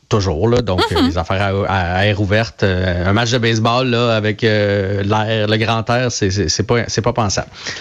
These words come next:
Speaker 1: Je, ce qui m'a manqué aujourd'hui dans la conférence de presse, c'est qu'ils nous disent qu'il va y avoir des retombées de un point cinq milliard après,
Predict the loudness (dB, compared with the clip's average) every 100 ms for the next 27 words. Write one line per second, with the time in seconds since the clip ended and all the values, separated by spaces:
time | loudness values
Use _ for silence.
0 | -10 -8 -6 -4 -2 -2 0 2 2 4
1 | 2 0 0 0 0 -2 -2 0 2 0
2 | 0 -2 -2 0 2 2 0 -2 -2 -2
3 | 0 0 2 2 0 -2 0 0 0 0
4 | 0 0 0 2 0 0 0 0 -2 -2
5 | -2 0 0 0 2 2 2 0 -4 -8
6 | -10 -10 -12